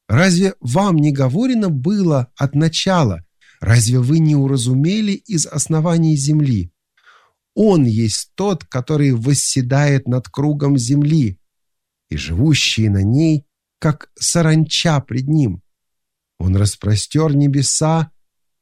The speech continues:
как тонкую ткань, и раскинул их,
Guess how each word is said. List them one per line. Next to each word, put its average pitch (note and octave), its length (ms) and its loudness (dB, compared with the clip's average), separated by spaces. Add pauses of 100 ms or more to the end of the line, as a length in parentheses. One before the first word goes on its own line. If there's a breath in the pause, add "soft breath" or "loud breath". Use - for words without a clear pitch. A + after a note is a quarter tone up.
как C#3+ 260 -2
тонкую D#3+ 640 0
ткань, A2+ 600 -2 (560)
и A#2 120 -2
раскинул D#3+ 640 0
их, - 440 -4